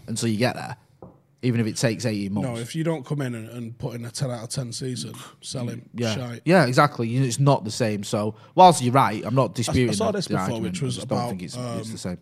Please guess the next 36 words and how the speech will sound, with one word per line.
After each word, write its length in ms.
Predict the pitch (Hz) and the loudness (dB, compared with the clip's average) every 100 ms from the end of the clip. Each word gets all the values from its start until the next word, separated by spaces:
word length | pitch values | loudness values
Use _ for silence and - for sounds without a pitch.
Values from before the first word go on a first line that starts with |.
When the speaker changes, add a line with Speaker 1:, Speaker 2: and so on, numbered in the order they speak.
| _ | _
Speaker 2:
all 200 | - 139 | -6 -2
of 120 | 143 139 | -2 0
our, 360 | 135 131 123 - _ _ _ _ _ _ | 0 0 -2 -8 _ _ _ _ _ _
all 100 | 156 | -2
the 80 | 165 | 0
goals 220 | 160 156 | 0 0
that 100 | 143 | -2
we 60 | 127 | -6
scored, 440 | - 127 110 127 | -8 -8 -8 -10
that 140 | 110 95 | -12 -10
we 80 | 123 | -10
scored 220 | - 139 | -6 -6
the 40 | |
most 220 | 127 120 - | -4 -6 -8
goals 240 | 131 123 | -8 -8
this 100 | 120 | -8
season, 380 | - 127 123 113 - _ _ - | -8 -8 -10 -14 -20 _ _ -14
and 100 | 120 | -4
someone 240 | 165 143 | -2 -2
put, 160 | 135 139 | -2 0
"Oh, 120 | 160 | 4
he's 100 | 170 | 4
only 100 | 160 | 2
spent 220 | 147 156 135 | -2 -4 -4
fifteen 360 | 147 - 131 | -8 -6 -6
minute, 200 | 131 123 - | -6 -8 -10
million 320 | 139 135 123 | -8 -6 -8
on 80 | 113 | -8
attackers, 380 | 110 143 - 117 | -6 -6 -8 -14
by 120 | - | -14
the 60 | 107 | -14
way." 140 | - - _ _ _ _ _ _ _ _ _ | -16 -20 _ _ _ _ _ _ _ _ _
And 80 | 139 | -4
I 20 | |
went, 260 | 147 139 135 _ _ _ _ _ _ _ - | -2 -2 -4 _ _ _ _ _ _ _ -8
"Actually, 420 | 190 - 165 113 | -6 -2 -2 -4